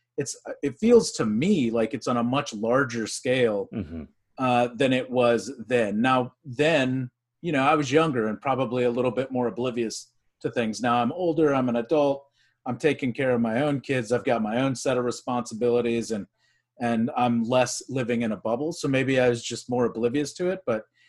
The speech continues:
Speaker 1: it seems like the type of things that we're having to kind of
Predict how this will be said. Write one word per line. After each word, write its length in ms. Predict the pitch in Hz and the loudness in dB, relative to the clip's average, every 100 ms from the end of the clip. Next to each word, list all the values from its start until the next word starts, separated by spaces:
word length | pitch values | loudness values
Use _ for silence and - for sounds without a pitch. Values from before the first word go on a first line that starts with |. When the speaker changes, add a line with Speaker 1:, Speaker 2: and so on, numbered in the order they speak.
| _ | _
Speaker 1:
it 140 | 139 127 | -8 -4
seems 320 | 180 185 175 | -2 -2 0
like 220 | 147 123 | -2 -2
the 80 | 123 | -6
type 280 | - 135 135 | -4 -4 -4
of 120 | 123 | -8
things 240 | 143 131 - | -6 -4 -6
that 120 | 127 | -2
we're 120 | 117 | 0
having 320 | 127 123 120 | 0 0 -4
to 280 | - 117 101 - _ _ _ _ _ _ _ _ _ | -4 -4 -6 -10 _ _ _ _ _ _ _ _ _
kind 240 | - 139 | -2 0
of 200 | 123 95 | 0 -2